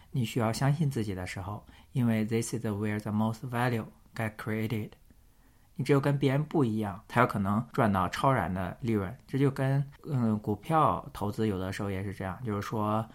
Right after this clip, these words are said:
市场有分歧的时候才是机会，市场如果都没有分歧了，大家觉得都涨，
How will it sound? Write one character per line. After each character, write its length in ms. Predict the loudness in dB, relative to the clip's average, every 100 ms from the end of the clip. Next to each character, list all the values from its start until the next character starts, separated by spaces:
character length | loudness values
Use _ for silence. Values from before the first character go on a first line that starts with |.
| -20 -10
市 160 | -4 0
场 160 | 0
有 100 | 0
分 240 | 0 0 -2
歧 160 | -2
的 140 | -4 -4
时 80 | -4
候 80 |
才 140 | -6 -8
是 60 |
机 220 | -6 -2 -4
会， 260 | -4 -10 -6
市 180 | -2 0
场 140 | 0
如 100 | 0
果 140 | 0
都 180 | 0 0
没 200 | 2 2
有 120 | 2
分 220 | 2 0 -2
歧 140 | -4
了， 100 | -4
大 100 | -2
家 80 | 0
觉 140 | 0
得 100 | -2
都 220 | 2 2
涨， 240 | 2 -2